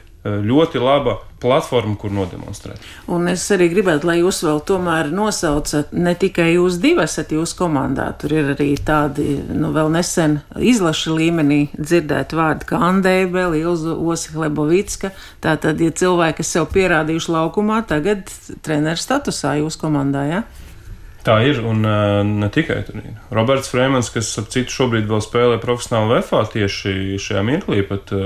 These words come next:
Speaker 1: viņam ir treneru izglītība, un un tad, kad sezona beidzās, viņš uzreiz iesaistās trenera arodā.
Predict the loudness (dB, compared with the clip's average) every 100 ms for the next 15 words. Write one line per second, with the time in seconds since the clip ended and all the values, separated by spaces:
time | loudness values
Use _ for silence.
0 | -2 -2 0 0 0 2 2 4 2 0
1 | 2 0 2 0 -2 -8 -20 -20 -6 -2
2 | 0 0 0 2 4 4 2 2 2 4
3 | 2 0 -2 -2 -2 0 0 0 0 -2
4 | 0 -2 -2 -10 -14 -4 2 4 4 2
5 | 0 -6 -2 2 4 4 4 2 2